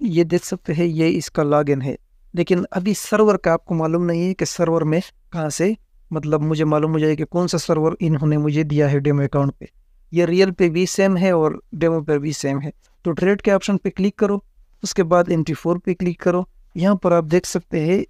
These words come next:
ये इसने आपको लॉगिन दिया, मतलब एक्सनेस ट्रायल टू, ये आपका हो गया सर्वर।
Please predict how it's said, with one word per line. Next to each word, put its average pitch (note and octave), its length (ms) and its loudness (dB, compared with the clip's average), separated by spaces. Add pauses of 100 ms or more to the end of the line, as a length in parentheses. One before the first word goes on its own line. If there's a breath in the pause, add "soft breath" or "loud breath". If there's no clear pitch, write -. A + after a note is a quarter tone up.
(160)
ये E3+ 460 2
इसने F3+ 360 2
आपको E3+ 360 -2
लॉगिन D3+ 460 2
दिया, C#3+ 220 2
मतलब D3+ 400 0 (680)
एक्सनेस - 640 -2
ट्रायल F3 460 2
टू, D#3 200 2 (380)
ये F3+ 300 2
आपका E3+ 300 0
हो D#3+ 160 2
गया E3 180 2
सर्वर। D3+ 440 -2